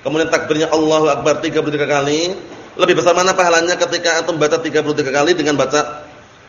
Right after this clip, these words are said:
empat puluh kali? Lebih besar yang mana? Hah? Nah, zikir muqayyad lebih besar. Zikir muqayyad zikir yang ditentukan, yang dalil itu loh. Berarti yang tiga puluh tiga kali.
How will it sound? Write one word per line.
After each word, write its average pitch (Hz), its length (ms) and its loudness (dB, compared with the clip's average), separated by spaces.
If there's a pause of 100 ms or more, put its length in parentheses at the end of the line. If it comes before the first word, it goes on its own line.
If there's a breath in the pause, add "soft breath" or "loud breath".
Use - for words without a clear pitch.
(260)
empat 139 240 0
puluh 160 160 4
kali? 139 400 0 (1900)
Lebih 127 80 0
besar 135 160 4
yang 131 80 2
mana? 127 240 0 (1800)
Hah? 143 220 4 (1700)
Nah, 127 640 2 (720)
zikir 160 400 2
muqayyad 185 640 2
lebih 156 160 2
besar. 156 560 0
Zikir 139 240 -2
muqayyad 175 320 2
zikir 170 240 -2
yang 170 160 2
ditentukan, 160 400 -2
yang 151 160 -2
dalil 151 320 4
itu 160 80 -2
loh. 127 320 -2 (640)
Berarti 139 240 0
yang 196 80 2
tiga 175 160 2
puluh 180 160 0
tiga 202 160 2
kali. 190 320 0